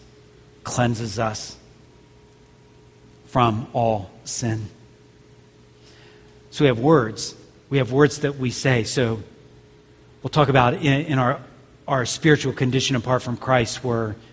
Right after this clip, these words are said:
we're dead and we're enslaved. And, and we'll u-, use words like we're guilty and we're broken and we're wrong.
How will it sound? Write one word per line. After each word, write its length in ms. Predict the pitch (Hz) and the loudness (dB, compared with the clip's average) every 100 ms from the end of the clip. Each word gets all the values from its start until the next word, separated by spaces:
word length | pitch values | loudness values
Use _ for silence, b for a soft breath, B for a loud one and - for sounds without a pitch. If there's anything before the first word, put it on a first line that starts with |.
| b | b
we're 120 | 131 | -4
dead 520 | 120 139 131 123 135 - b b b b | 0 4 6 6 2 -10 b b b b
and 180 | - 123 | -6 -2
we're 280 | 123 127 135 - | 2 4 4 2
enslaved. 880 | 143 135 - 151 139 127 127 131 - - - - - - - - b b b b | -2 -2 -2 0 2 2 0 -6 -18 -20 -20 -20 -20 -20 -20 -20 b b b b
And, 220 | 165 160 | 2 4
and 120 | 156 | 6
we'll 120 | 151 | 6
u-, 500 | 147 143 147 147 180 | 6 8 8 8 4
use 280 | 160 151 135 | 0 0 2
words 240 | 151 143 147 | 2 2 4
like 220 | 131 - | 2 2
we're 80 | 135 | -2
guilty 480 | 120 160 - 135 | 4 4 4 -2
and 100 | 127 | 0
we're 100 | 127 | -2
broken 540 | 123 - 139 139 127 120 | -4 0 0 2 0 -2
and 160 | 123 | -2
we're 80 | 131 | -2
wrong. 640 | 127 139 139 123 123 143 | 0 2 4 2 0 -6